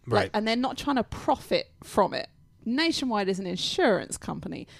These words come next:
Speaker 1: They're not telling you to be more careful with your kids. They're telling you to insure them. So
Speaker 2: Right.
Speaker 1: you get money if they die. <laughs>
Speaker 2: There was a lot of backlash for it because people were complaining, like, families that had lost children
Speaker 1: Mm-hmm.
Speaker 2: to have been reminded that,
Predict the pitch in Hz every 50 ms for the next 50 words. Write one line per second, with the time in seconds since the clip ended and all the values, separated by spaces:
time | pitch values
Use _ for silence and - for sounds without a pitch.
0 | - - - 359 381 370 - - - - - 285 277 277 269 262 254 233 - -
1 | - 226 214 214 214 202 - - - 247 247 240 - - 180 170 - - 170 -
2 | - - - - - - - 226 226 - - 277 254 240 240 247 247 - 311 330
3 | 349 320 - - - 453 427 415 320 220 202 185 - 180 - - - - - 120
4 | 110 - - 370 311 330 392 370 - 349 - - 190 190 185 190 202 208 202 190
5 | 190 - - - 254 277 240 - 302 302 294 277 269 240 214 208 202 214 - -
6 | - 339 - - - - - - - - - - - 135 143 165 160 175 156 160
7 | 156 151 135 107 117 110 113 - 120 110 107 98 - - - 113 107 107 101 -
8 | 107 - 110 104 95 95 - - - 107 - - 110 107 101 101 104 104 101 98
9 | 95 - - 110 101 - 110 110 107 104 101 98 98 98 92 98 92 - - -
10 | - - - 123 117 117 113 113 104 - 104 85 - - 120 113 117 110 110 107
11 | 110 104 110 117 - - - - - - _ - - 202 202 180 156 151 135 151
12 | 151 151 147 113 - 120 117 110 107 107 127 127 113 107 131 120 123 120 117 117
13 | 110 110 117 113 120 117 120 120 - -